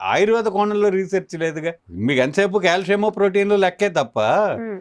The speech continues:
Speaker 1: ఇంకొక లెక్క లేదు కదా మా ఆధునిక వైద్య విజ్ఞానంలోనూ. ఆయుర్వేద పరంగా ఆ, ఆ పాలకి అది ఇగో వేడి చేస్తుంది, చలవ చేస్తుంది, దీనికి ఇగో ఇట్లా ఉంది, ఇట్లా లక్షణాలు ఉన్నాయి, కఫాన్ని తగ్గిస్తుంది, ఇగో ఈ విధంగా మానస కండరాలను పెంచుతుంది, ఇట్లాంటి లక్షణాలు కొన్ని చెప్తాడు.
Speaker 2: మ్మ్.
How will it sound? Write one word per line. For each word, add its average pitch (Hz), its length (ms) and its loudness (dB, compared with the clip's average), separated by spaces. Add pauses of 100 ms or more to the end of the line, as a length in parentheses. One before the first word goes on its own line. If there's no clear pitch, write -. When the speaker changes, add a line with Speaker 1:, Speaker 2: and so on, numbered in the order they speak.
Speaker 1:
ఇంకొక 165 320 0
లెక్క 170 240 0
లేదు 208 280 4
కదా 160 240 2
మా 143 160 -2
ఆధునిక 147 600 0 (520)
వైద్య 151 240 -2
విజ్ఞానంలోనూ. 139 760 -6
ఆయుర్వేద 202 340 4
పరంగా 202 480 0
ఆ, 185 480 0
ఆ 165 40 2
పాలకి 185 480 0 (400)
అది 131 160 -2
ఇగో 135 180 0
వేడి 120 260 0
చేస్తుంది, 147 380 -4
చలవ 131 320 -2
చేస్తుంది, 139 540 -6
దీనికి 123 320 -8
ఇగో 117 160 -8
ఇట్లా 117 300 -8
ఉంది, 92 160 -12
ఇట్లా 120 200 -4
లక్షణాలు 127 360 -6
ఉన్నాయి, 139 200 -8
కఫాన్ని 131 400 -2
తగ్గిస్తుంది, 123 680 -8
ఇగో 139 140 2
ఈ 131 120 4
విధంగా 151 360 0
మానస 135 320 -2
కండరాలను 139 480 -2
పెంచుతుంది, 131 540 -6
ఇట్లాంటి 220 260 0
లక్షణాలు 208 420 0
కొన్ని 202 220 -2
చెప్తాడు. 185 480 0 (240)
Speaker 2:
మ్మ్. 226 160 -6